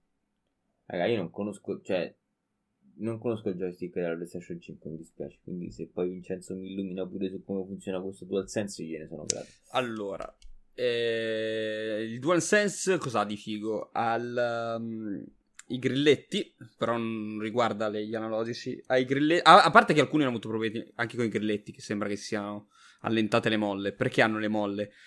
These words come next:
Speaker 2: Perché in pratica, eh, i, i equivalenti di R due, L due sono dei grilletti che, eh, hanno una, p-,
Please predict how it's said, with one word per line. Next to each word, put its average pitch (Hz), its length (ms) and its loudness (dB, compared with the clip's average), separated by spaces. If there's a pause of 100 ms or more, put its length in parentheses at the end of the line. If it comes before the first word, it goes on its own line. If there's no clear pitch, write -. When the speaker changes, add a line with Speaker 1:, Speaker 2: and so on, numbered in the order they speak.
(200)
Speaker 2:
Perché 127 220 4
in 139 80 6
pratica, 135 1120 6
eh, 117 80 0
i, 113 400 -6 (420)
i - 80 -8
equivalenti 131 460 4
di 127 180 4
R 127 320 8
due, 123 400 4
L 123 180 6
due 131 480 6 (320)
sono 147 220 2
dei 135 100 6
grilletti 156 380 4
che, 131 380 6
eh, 123 380 2
hanno 143 600 6
una, 139 180 2
p-, - 260 -6